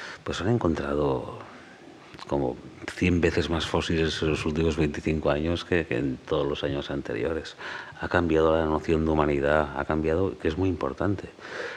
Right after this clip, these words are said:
Ahora mismo no sabemos qué es un ser humano, lo cual es fantástico y nos, nos llena de libertad.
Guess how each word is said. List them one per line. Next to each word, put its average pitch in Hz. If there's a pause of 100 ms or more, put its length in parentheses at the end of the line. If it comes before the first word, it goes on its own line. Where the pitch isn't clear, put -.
(160)
Ahora 92
mismo 104
no 98
sabemos 87
qué -
es 71
un 76
ser 73
humano, 80
lo 67
cual 73
es 110
fantástico - (160)
y 78
nos, 76 (200)
nos 82
llena 85
de 87
libertad. 80